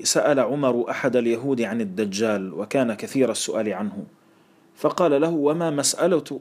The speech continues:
وما مسألتك عنه يا أمير المؤمنين؟ أنتم والله تقتلونه دون باب لد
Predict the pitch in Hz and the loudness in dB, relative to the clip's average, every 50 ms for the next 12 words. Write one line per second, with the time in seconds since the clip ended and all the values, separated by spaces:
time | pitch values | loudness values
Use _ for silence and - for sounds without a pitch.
0 | - - 131 147 151 151 147 143 135 139 143 - - - - - 160 156 156 147 | -2 2 4 4 4 4 2 0 0 0 0 0 -2 -4 0 0 2 4 4 2
1 | 139 143 160 175 175 - 147 127 113 147 160 147 131 131 127 127 139 147 127 127 | 2 2 0 -2 0 2 2 2 2 0 -2 -2 0 2 4 4 4 4 4 0
2 | 123 127 127 123 123 117 113 117 117 110 113 113 107 101 95 87 95 - _ _ | 0 0 2 2 2 2 0 0 -4 -2 -2 -2 0 -2 -2 -4 -8 -14 _ _
3 | _ - - - - - - _ _ _ - 202 214 202 - 175 151 143 135 131 | _ -20 -20 -20 -20 -20 -20 _ _ _ 0 0 0 2 0 0 0 2 2 2
4 | 127 127 135 139 143 131 120 120 110 107 107 - _ _ _ _ _ - - 175 | 2 4 6 6 6 4 2 -2 -4 -6 -6 -10 _ _ _ _ _ 0 0 0
5 | 175 - - - 160 156 160 180 180 170 156 151 151 151 147 147 147 143 160 175 | 0 0 -2 2 4 4 4 4 4 2 -2 -2 0 0 0 0 2 2 2 2
6 | 170 151 147 135 135 156 156 143 127 131 131 147 180 170 131 110 87 - | 2 2 0 2 4 4 4 4 4 4 4 4 4 4 2 -4 -12 -16